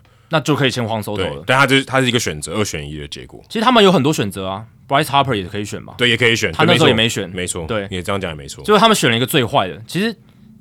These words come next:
Speaker 1: 你看
Speaker 2: 欸，真的，对，如果你真的要讲，他们做了一个最差的选择。
Speaker 1: 真的。
Speaker 2: 如果他三选一，因为你选另外两个，其实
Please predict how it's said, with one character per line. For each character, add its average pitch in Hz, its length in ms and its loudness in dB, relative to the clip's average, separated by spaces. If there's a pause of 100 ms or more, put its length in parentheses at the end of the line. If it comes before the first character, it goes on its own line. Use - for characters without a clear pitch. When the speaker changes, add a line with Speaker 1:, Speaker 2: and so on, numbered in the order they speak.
(100)
Speaker 1:
你 147 60 -6
看 214 140 4
Speaker 2:
欸， 208 60 6
真 - 20 4
的， 190 100 6
对， 135 220 4
如 117 100 2
果 196 80 8
你 151 100 4
真 151 140 6
的 160 60 6
要 160 40 6
讲， 127 120 2
他 131 60 4
们 131 60 6
做 147 140 4
了 120 60 6
一 - 20 2
个 110 80 2
最 113 160 0
差 98 200 0
的 98 60 -2
选 71 220 -10
择。 - 100 -20
Speaker 1:
真 185 160 0
的。 139 240 4 (180)
Speaker 2:
如 175 40 -2
果 175 80 6
他 160 60 8
三 156 240 4
选 123 200 2
一， 104 200 -2
因 110 160 -8
为 156 80 4
你 147 60 4
选 127 140 -2
另 117 80 2
外 131 60 4
两 107 140 4
个， 87 120 -6
其 98 160 -8
实 98 80 -10